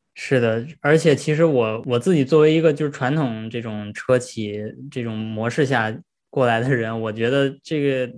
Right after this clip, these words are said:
难度其实还是很大的。因为如果你去整体的设计一个车身，去完成一些安全指标，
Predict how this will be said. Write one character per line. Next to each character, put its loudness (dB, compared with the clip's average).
难 -8
度 0
其 -2
实 0
还 -2
是 -2
很 -8
大 -2
的。 -12
因 -8
为 -4
如 -4
果 0
你 -2
去 -6
整 -6
体 -10
的 -10
设 -4
计 -8
一 -8
个 -6
车 -6
身， -6
去 -2
完 -4
成 -6
一 -6
些 -6
安 -4
全 -8
指 -8
标， -6